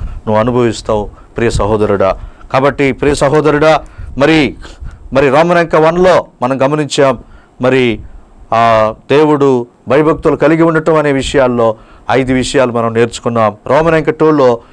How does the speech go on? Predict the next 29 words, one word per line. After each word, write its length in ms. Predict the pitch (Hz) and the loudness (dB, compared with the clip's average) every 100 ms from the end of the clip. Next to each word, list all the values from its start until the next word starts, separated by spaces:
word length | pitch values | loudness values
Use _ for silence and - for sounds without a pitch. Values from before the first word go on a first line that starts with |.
| - - - 135 | -20 -20 -8 0
దేవుని 260 | 160 180 | 2 2
యందు 140 | 170 165 | 0 0
భయభక్తులు 500 | 165 190 202 - 175 | 2 2 0 0 0
కలిగిన 380 | 156 151 143 | 0 0 0
వారెవరో 380 | 139 131 123 123 | 0 2 2 0
మనం 240 | 117 113 113 | -2 -2 0
నేర్చుకున్నాం. 600 | 117 113 - 113 107 104 - - | -2 -2 -4 -2 -2 -2 -8 -6
రోమన్ 300 | 120 160 185 | 0 0 2
అంక 160 | 175 165 | 0 -2
త్రీలో 600 | 160 170 180 170 139 120 - - | -2 2 2 4 2 0 -6 -14
దేవుని 380 | 107 147 208 214 | -2 2 2 2
యం-, 140 | 202 180 - | 0 -4 -6
దేవుని 320 | 156 190 220 | 0 2 2
యందు 140 | 214 185 | 2 2
భయభక్తులు 520 | 156 170 165 175 156 | 2 2 0 0 0
కలిగి 240 | 151 151 | 0 0
ఉండటం 400 | 143 139 156 160 | 0 0 0 0
ద్వారా 360 | 139 123 120 110 - - | 2 2 2 0 -6 -6
కలిగే 240 | 156 196 202 | 0 2 4
ఆశీర్వాదాలు, 840 | 160 214 233 208 202 196 190 139 110 | 2 2 2 4 4 2 0 -2 -6
లాభాలేంటో 560 | 113 151 160 151 143 139 | -2 0 2 0 0 -2
మనం 240 | 131 127 | -2 -2
నేర్చుకున్నాం. 600 | 123 127 - 127 120 113 107 - - | 0 -2 -2 -4 0 0 -2 -16 -4
రోమన్ 280 | 127 190 202 | 0 2 2
అంక 180 | 185 165 | 0 -2
ఫోర్లో 680 | - 190 202 185 143 127 - - - - | 0 2 2 4 2 2 -4 -20 -20 -8
భయభక్తులు 500 | 120 190 220 233 214 | 0 2 2 2 2
కలిగినటువంటి 520 | 202 196 180 165 170 156 | 4 2 0 -2 -2 0
భర్త 480 | 143 143 156 139 | 0 0 2 0